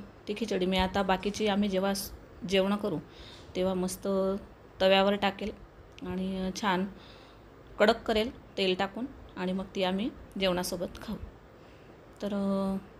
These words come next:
आजचा जो स्वयंपाक आहे तो साधाच आहे. अ, आंबे घेतलेले होते साहेबांनी, रस, पुरी आणि बटाट्याची भाजी, भेंड्यांची भाजी. तर सगळ्यात आधी मी बटाटे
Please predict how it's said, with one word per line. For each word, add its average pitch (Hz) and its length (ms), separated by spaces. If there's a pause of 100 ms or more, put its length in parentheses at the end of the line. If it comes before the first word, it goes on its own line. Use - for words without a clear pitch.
(420)
आजचा 190 300
जो 214 140
स्वयंपाक 202 420
आहे 202 220 (840)
तो 214 80
साधाच 233 420
आहे. 214 380 (340)
अ, 220 40 (1200)
आंबे 185 280
घेतलेले 185 320
होते 185 160
साहेबांनी, 180 460 (760)
रस, 196 420 (340)
पुरी 196 240 (600)
आणि 190 400
बटाट्याची 190 480
भाजी, 202 320 (260)
भेंड्यांची 175 420
भाजी. 196 320 (1160)
तर 190 160
सगळ्यात 185 400
आधी 190 160
मी 190 280 (240)
बटाटे 185 400